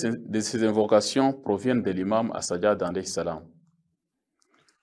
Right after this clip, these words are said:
C'était à travers ces invocations que l'imam transmettait les connaissances de l'islam.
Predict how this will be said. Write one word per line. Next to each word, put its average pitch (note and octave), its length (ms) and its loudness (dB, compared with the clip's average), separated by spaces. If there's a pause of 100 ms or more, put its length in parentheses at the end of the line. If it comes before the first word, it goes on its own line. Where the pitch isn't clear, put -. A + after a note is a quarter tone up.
(140)
C'était A2 380 4
à C#3 120 10
travers B2 540 6
ces A2 220 2
invocations G#2 840 0 (680)
que A#2 80 2
l'imam C3 600 2 (880)
transmettait A#2 680 4
les A#2 140 4
connaissances A2 540 2
de A2 100 -4
l'islam. F#2+ 520 0